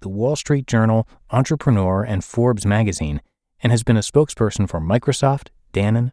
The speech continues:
three M, Office Depot, Xerox, and more. And if that wasn't enough, her client list includes top Fortune five hundred companies like Starbucks, Walmart, Bank of America,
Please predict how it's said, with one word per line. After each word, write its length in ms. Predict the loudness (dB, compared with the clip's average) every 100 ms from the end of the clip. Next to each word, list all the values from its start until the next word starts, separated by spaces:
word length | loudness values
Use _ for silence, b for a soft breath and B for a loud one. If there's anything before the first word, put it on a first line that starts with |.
| _ _
three 300 | 2 4 6
M, 320 | 4 0 -4 _ _ -4
Office 320 | -2 -2 0
Depot, 460 | 0 2 2 0 -6 _
Xerox, 540 | 0 2 2 0 -8 -16 -4
and 160 | -2 0
more. 400 | 0 -2 -4 -14 _ _ _ -2
And 100 | -2
if 80 | 0
that 180 | 0
wasn't 260 | 0 0 0
enough, 300 | 0 -2 -4 _ _ -6
her 60 |
client 340 | 0 2 2 2
list 240 | -2 0
includes 460 | -4 -2 -2 -2 -4
top 280 | -2 -2 0
Fortune 340 | 0 4 4
five 200 | 4 2
hundred 260 | 2 0 2
companies 460 | 0 0 -6 -8
like 200 | -10 -10
Starbucks, 760 | -8 2 2 4 0 -4 -12 -6
Walmart, 480 | 2 4 4 2 0 -10 _
Bank 200 | -4 -2
of 80 | 0
America, 560 | 0 0 -2 -4 -8